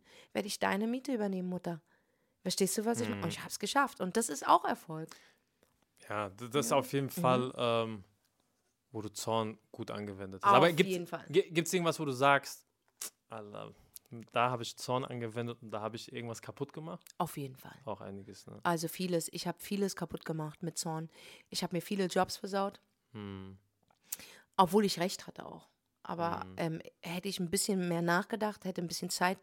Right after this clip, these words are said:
Speaker 1: darüber, äh, also hätte ich, äh, einfach mir Zeit gegeben. Ich glaube, ich hätte dasselbe sagen können, nur ohne Beleidigungen <laughs> und ohne, dass die Schlagader
Speaker 2: <laughs>
Speaker 1: richtig
Speaker 2: Ja.
Speaker 1: ged-, äh, ge-, gedings wird.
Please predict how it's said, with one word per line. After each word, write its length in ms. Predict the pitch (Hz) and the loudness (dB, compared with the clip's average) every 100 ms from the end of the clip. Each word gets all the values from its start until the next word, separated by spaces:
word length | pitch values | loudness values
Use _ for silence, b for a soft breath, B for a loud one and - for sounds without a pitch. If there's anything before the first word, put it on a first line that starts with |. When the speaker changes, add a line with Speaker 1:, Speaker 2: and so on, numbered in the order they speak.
| _ | _
Speaker 1:
darüber, 460 | 190 170 170 175 - _ B B B B B - | -2 0 2 0 0 _ B B B B B 0
äh, 60 | |
also 460 | 170 165 160 170 165 | 2 4 4 2 2
hätte 180 | 175 175 | 2 0
ich, 200 | 165 - | -4 -2
äh, 100 | 175 | -2
einfach 260 | - 170 175 | 0 -2 0
mir 200 | 175 165 | 0 0
Zeit 320 | - 190 202 | 6 6 6
gegeben. 400 | 185 165 175 175 180 B B B _ | -4 -2 -2 -2 -6 B B B _
Ich 160 | 180 - | -6 8
glaube, 260 | 190 240 | 10 10
ich 120 | 254 | 6
hätte 160 | 233 208 | 2 2
dasselbe 440 | 190 180 190 214 | 0 6 6 6
sagen 360 | 185 180 214 226 | 8 8 8 2
können, 340 | - 202 196 185 | 2 4 4 4
nur 160 | 185 | 2
ohne 200 | - 185 | 2 -2
Beleidigungen 680 | 170 160 165 190 156 147 165 | -2 0 0 0 -4 -4 -4
<laughs> 580 | 180 - - - - - | -4 -8 -14 -14 -14 -2
und 280 | 190 170 - | 0 2 2
ohne, 220 | 180 175 | 2 4
dass 140 | 175 - | 2 2
die 140 | 175 | -2
Schlagader 720 | 156 190 202 - 165 156 170 | 2 4 4 2 2 0 0
Speaker 2:
<laughs> 0 | |
Speaker 1:
richtig 260 | 160 - 113 | -4 -4 -4
Speaker 2:
Ja. 160 | 107 | -4
Speaker 1:
ged-, 140 | 101 - | -6 -6
äh, 160 | 160 160 | -8 -8
ge-, 260 | 165 - | -8 -10
gedings 380 | 165 165 165 - | -8 -8 -8 -4
wird. 120 | 196 | -6